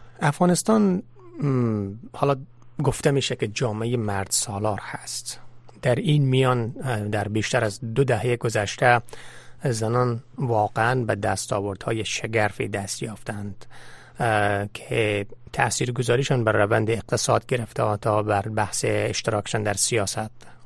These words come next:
قانونگذاری و در مسائل اجرایی و اجتماعی همه چشمگیر بوده. در این میان فکر می‌کنین در این جامعهٔ مرد سالار نقش مردان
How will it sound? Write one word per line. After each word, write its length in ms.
قانونگذاری 680
و 300
در 140
مسائل 460
اجرایی 440
و 60
اجتماعی 460
همه 260
چشمگیر 580
بوده. 220
در 100
این 140
میان 400
فکر 280
می‌کنین 320
در 100
این 160
جامعهٔ 340
مرد 280
سالار 520
نقش 560
مردان 920